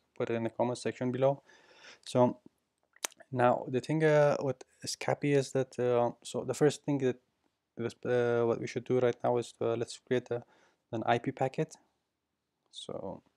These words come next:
I P is the layer three of the iso module. So this is I, we are creating a variable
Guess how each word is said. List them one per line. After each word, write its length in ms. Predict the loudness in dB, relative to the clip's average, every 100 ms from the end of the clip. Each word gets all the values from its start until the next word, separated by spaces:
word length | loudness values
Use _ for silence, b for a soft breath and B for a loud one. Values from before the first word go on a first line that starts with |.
| B B B B B B _ 0
I 140 | 0
P 260 | 2 0 0
is 320 | -2 -4 -6
the 160 | -6
layer 260 | -2 0 -2
three 200 | -2 0
of 140 | 0
the 100 | 0
iso 460 | 0 0 0 -2 -2
module. 380 | 0 0 0 -2 b b b -20 -20 -20
So 420 | -16 -8 -6 -6
this 160 | -8 -8
is 140 | -8 0
I, 240 | 0 0 -8 _ _ _ B B B _ -4
we 60 |
are 40 | -2
creating 420 | 0 0 0 0
a 40 |
variable 520 | 2 2 2 0 -2